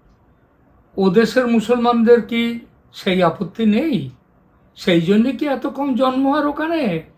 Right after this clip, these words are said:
নাকি লোকজন তারা সব এপারে পাঠাচ্ছে, যে কাহিনী দিয়ে এই শুরু করলাম এই প্রতিবেদন? এই যে বিপুল পরিমাণ বাংলাদেশি আছে এদেশে,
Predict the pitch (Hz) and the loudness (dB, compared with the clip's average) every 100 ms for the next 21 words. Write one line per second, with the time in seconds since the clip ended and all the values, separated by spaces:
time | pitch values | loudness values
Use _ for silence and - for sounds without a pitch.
0 | _ _ _ - 226 254 233 226 214 185 | _ _ _ 0 2 2 4 4 4 2
1 | 247 233 240 233 233 247 226 220 240 247 | 2 4 4 4 2 4 4 6 4 4
2 | 247 226 233 233 - 220 160 143 123 _ | 4 4 4 2 0 -2 -2 -2 -8 _
3 | _ _ 160 196 196 196 208 208 185 214 | _ _ 0 0 2 0 2 0 2 2
4 | 196 190 214 _ _ _ _ _ _ _ | 2 0 -6 _ _ _ _ _ _ _
5 | _ 196 196 - - 208 214 214 220 214 | _ 0 2 0 -2 2 2 4 4 4
6 | 208 185 185 - _ _ - 190 190 196 | 4 2 -2 -14 _ _ -4 -2 0 -4
7 | - 190 190 175 233 320 - _ _ _ | -2 -2 -2 -2 -2 -4 -10 _ _ _
8 | _ _ _ _ _ _ _ 196 196 202 | _ _ _ _ _ _ _ 4 4 6
9 | 269 214 277 302 269 226 247 240 240 220 | 2 2 2 2 2 4 4 6 6 6
10 | 202 202 196 185 185 175 214 170 170 202 | 4 4 4 4 0 0 2 2 2 -2
11 | 185 135 143 - - 196 180 | -2 -2 -6 -10 -12 -10 -10